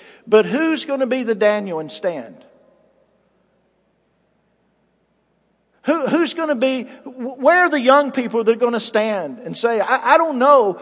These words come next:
what all y'all gonna believe, but that's not gonna be me. I'm not gonna be arrogant. I'm not gonna be caustic. I'm not gonna be abrasive. I'm gonna be humble. I'm gonna be polite. But I'm not swallowing this.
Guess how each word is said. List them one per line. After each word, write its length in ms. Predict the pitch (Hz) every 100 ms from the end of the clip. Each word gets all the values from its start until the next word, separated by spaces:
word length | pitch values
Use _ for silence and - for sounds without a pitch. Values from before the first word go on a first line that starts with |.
| -
what 120 | 226
all 200 | 240 233
y'all 260 | 208 226 220
gonna 180 | 214
believe, 360 | 202 202 214 202
but 140 | 180
that's 220 | 185 254 254
not 200 | 254 208
gonna 140 | 208
be 120 | 185
me. 360 | 170 190 175 160 - _ _ _ _ _ _ _ _ _ _ -
I'm 200 | 269 294
not 160 | 277
gonna 120 | 226
be 160 | 220 214
arrogant. 440 | 180 220 240 233 190
I'm 140 | 214
not 140 | 220
gonna 120 | 233 240
be 80 |
caustic. 540 | 240 - 247 247 277 240
I'm 100 | 233
not 180 | 240 247
gonna 160 | 262
be 60 | 269
abrasive. 640 | 247 247 240 - 143 110 - - -
I'm 100 | 208
gonna 160 | 247 262
be 80 | 269
humble. 380 | 233 311 233
I'm 160 | 160 233
gonna 120 | 285
be 120 | 285
polite. 580 | 254 240 262 285 226 - - - _ _ _ _ _ _
But 160 | 190 247
I'm 180 | 330 349
not 160 | 311
swallowing 720 | - 220 269 330 320 240 202
this. 480 | 165 123 98 - -